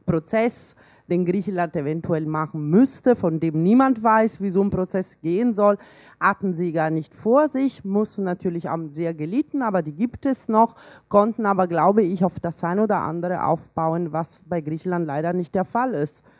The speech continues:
Also eben, die, das ist ein Land, der kaum was exportiert, außer Dienstleistungen oder, äh, ich weiß von nichts. Ich weiß,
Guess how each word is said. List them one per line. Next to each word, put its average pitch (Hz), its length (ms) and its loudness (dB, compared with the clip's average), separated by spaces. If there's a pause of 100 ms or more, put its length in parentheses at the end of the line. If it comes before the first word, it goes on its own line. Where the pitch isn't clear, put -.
(360)
Also 160 240 -4
eben, 156 360 -6
die, 156 180 -8
das 170 200 -4
ist 208 200 -6
ein 185 60 -6
Land, 190 240 -2
der 180 120 -4
kaum 190 280 -4
was 180 240 -2
exportiert, 254 880 -2
außer 196 240 0
Dienstleistungen 269 800 -6
oder, 180 380 -2
äh, - 180 -8
ich - 180 -8
weiß 233 380 0
von 269 180 2
nichts. 277 220 0
Ich 202 120 -6
weiß, 190 300 0